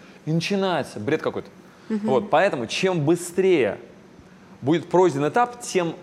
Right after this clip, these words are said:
Speaker 1: меньше будет ожиданий по поводу неестественного поведения. Поэтому, если у вас есть задача долгосрочных отношений, то вы играете в конфетно-букетный период коротко.
Speaker 2: Мгм.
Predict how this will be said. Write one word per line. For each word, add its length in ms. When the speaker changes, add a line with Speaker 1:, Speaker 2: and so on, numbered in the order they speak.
Speaker 1:
меньше 800
будет 240
ожиданий 580
по 120
поводу 260
неестественного 1040
поведения. 760
Поэтому, 560
если 320
у 40
вас 180
есть 100
задача 340
долгосрочных 880
отношений, 680
то 140
вы 180
играете 320
в 60
конфетно-букетный 800
период 320
коротко. 520
Speaker 2:
Мгм. 400